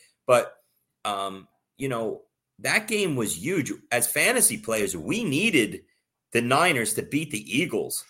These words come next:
in that game. And I'll tell you why. The Eagles win that game, they would have went to twelve and one. They would have been, uh, you know, multiple games up on Dallas. Uh, they would have pretty much put the Niners to bed,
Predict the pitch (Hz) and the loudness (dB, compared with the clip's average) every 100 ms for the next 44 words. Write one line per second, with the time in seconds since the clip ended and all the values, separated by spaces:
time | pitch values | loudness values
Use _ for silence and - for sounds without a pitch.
0 | _ - 131 143 135 - 135 160 98 87 | _ -4 0 2 0 0 -2 -2 -4 -4
1 | 110 120 175 175 113 104 156 120 85 - | -2 0 2 2 0 0 0 0 -2 -8
2 | - _ 131 147 226 233 143 175 165 139 | -20 _ -10 -6 2 2 2 0 2 2
3 | 135 113 147 123 113 156 185 107 117 123 | 2 0 0 0 0 2 2 2 0 -2
4 | - 110 95 - 117 139 170 160 104 101 | -4 -8 -6 -6 -2 0 0 -2 -4 -4
5 | 101 107 107 127 113 123 113 107 _ _ | -2 -2 -2 -2 -2 -2 -4 -8 _ _
6 | _ - 98 92 92 - 110 98 101 110 | _ -6 -4 -4 -6 -6 -4 -2 -2 0
7 | 151 175 160 156 135 131 123 117 - 113 | 0 -2 -6 -4 -2 0 0 0 0 -2
8 | 104 85 92 95 95 101 101 - - _ | -2 -2 -2 0 -2 0 0 0 -4 _
9 | _ - 90 90 92 95 113 165 165 - | _ -6 -4 -2 -4 -4 -2 0 -2 -2
10 | 160 143 127 - - 101 98 107 127 131 | -2 0 -2 -2 -2 -2 -2 0 0 0
11 | - 76 - 110 95 95 104 | 0 -4 -4 2 2 0 -6